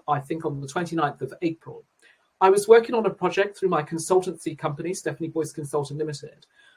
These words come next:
And by the fourteenth of May, I thought, "Oh my gosh, this is gonna be huge." And I gave notice on that project, even though I was not due to be inaugurated as Deputy Vice President until the fourth of July.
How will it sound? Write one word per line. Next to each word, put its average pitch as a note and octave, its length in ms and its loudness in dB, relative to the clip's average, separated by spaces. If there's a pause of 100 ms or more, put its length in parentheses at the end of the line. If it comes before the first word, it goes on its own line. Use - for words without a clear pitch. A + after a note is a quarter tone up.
(280)
And G3 340 6 (260)
by F#3 160 2
the F#3 100 -2
fourteenth B3 540 -2
of G3+ 140 -2
May, C#3+ 420 -4 (440)
I F3+ 140 8
thought, D#3+ 500 4
"Oh F#3 320 8
my E3+ 240 2
gosh, C#3 480 -10
this E3 200 -2
is E3+ 120 -6
gonna D#3+ 180 0
be D#3 160 -8
huge." C3 500 -12 (340)
And F#3+ 100 4
I G3+ 100 6
gave G#3 300 6
notice G3+ 340 0
on D#3 120 -2
that D3 160 -2
project, - 580 -6
even C#4 220 0
though G#3 300 8
I F#3 100 2
was F3+ 180 6
not G3+ 280 2
due G3 240 -4
to E3+ 120 -8
be E3+ 120 2
inaugurated D3+ 720 0 (340)
as E3+ 140 -2
Deputy E3+ 300 0
Vice D#3+ 240 0
President D3+ 400 -4
until D#3+ 220 -4
the D#3 100 -4
fourth D#3+ 280 -2
of C#3+ 100 -6
July. D3+ 440 2